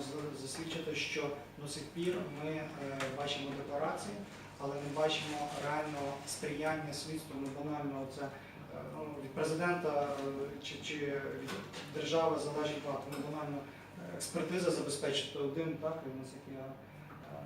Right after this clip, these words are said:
ну, навіть нема технічної можливості провести нормальні експертизи. Хоча міжнародні донори, і, я думаю, е, з задоволенням допоможуть нам, коли такий запит буде, але це чомусь не використовується. Тому в нас, окрім, е,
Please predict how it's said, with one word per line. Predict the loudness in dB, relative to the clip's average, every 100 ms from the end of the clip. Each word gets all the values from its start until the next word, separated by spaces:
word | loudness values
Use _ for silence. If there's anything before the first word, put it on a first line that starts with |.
| -4
ну, | 0
навіть | 4 4
нема | 4 4 4
технічної | 4 0 0 -2
можливості | -2 2 2 2
провести | -2 0 2 2 -2
нормальні | -4 -2 -2 -2
експертизи. | -4 -6 -8 -8 -10 -10 -12 -12 -2
Хоча | 4 8 8 6
міжнародні | 2 2 4 4
донори, | 2 2 4 4 6 6 6
і, | 2
я | 0 0
думаю, | -4 -4 -2 -2
е, | -2 -8 -12 -12 -8 -4 -4 -2 -2 -2 -4
з | -2
задоволенням | -2 0 6 6 6 2 -4 -2
допоможуть | 0 2 2 6 6 4 2
нам, | 2 2 2
коли | 0 -2
такий | -2 -4 -4
запит | -2 0 -2 -4 -2
буде, | 0 0 -2 -8 -6
але | 0 0
це | 2 0
чомусь | 0 0 -2 -2
не |
використовується. | -2 -2 -2 -2 -4 -4 -4 -4
Тому | -4 -2
в |
нас, | 2 2 0 -6 -6
окрім, | -2 0 2 2 2 -2 -8 -12
е, | -8